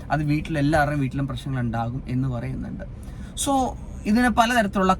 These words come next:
കമന്റുകളാണ് വരുന്നത്. അതായത്, ഉം, "നീ ഇത്രയും കാശുണ്ടായിട്ട് നീ സർക്കാർ ആശുപത്രി പോയില്ലേ, സർക്കാർ ആശുപത്രി ഗോവയിൽ പോകാൻ കാശുണ്ടല്ലോ" എന്നൊക്കെ പറഞ്ഞ കുറേ കമന്റ്സ് ഒക്കെ വരുന്നുണ്ട്. ആ കമന്റ്സ് മാനസികമായിട്ട് ഇവർ രണ്ടുപേർക്കും ഭയങ്കര ബുദ്ധിമുട്ടുണ്ടാകുന്നുണ്ട്.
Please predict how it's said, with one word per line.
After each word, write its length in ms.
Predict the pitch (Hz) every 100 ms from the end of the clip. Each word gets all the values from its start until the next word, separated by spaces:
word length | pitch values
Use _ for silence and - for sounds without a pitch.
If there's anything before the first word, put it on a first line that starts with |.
| 170
കമന്റുകളാണ് 600 | 165 185 180 143 117 127
വരുന്നത്. 240 | - -
അതായത്, 460 | 139 135 139 214 -
ഉം, 520 | 190 170 165 160 160
"നീ 220 | 160 160 170
ഇത്രയും 380 | - 156 156 156
കാശുണ്ടായിട്ട് 500 | 139 135 147 139 139
നീ 60 |
സർക്കാർ 380 | 135 135 - 151
ആശുപത്രി 360 | 143 127 131 131
പോയില്ലേ, 440 | - 123 123 120 - - -
സർക്കാർ 320 | 175 147 151
ആശുപത്രി 260 | 139 139 143
ഗോവയിൽ 300 | 139 151 175
പോകാൻ 260 | 147 139 131
കാശുണ്ടല്ലോ" 520 | 120 - 120 - -
എന്നൊക്കെ 280 | 180 170 170
പറഞ്ഞ 180 | 165
കുറേ 240 | 156 151 156 135
കമന്റ്സ് 360 | 131 170 -
ഒക്കെ 120 | 180
വരുന്നുണ്ട്. 400 | 147 135 143 135 - - - -
ആ 60 | 196
കമന്റ്സ് 480 | 190 185 202 208 220 - - -
മാനസികമായിട്ട് 680 | 175 185 180 208 202 180 170
ഇവർ 160 | 160
രണ്ടുപേർക്കും 380 | 160 156 147 143
ഭയങ്കര 200 | 135 131
ബുദ്ധിമുട്ടുണ്ടാകുന്നുണ്ട്. 920 | 131 123 - 160 127 117 117 113 107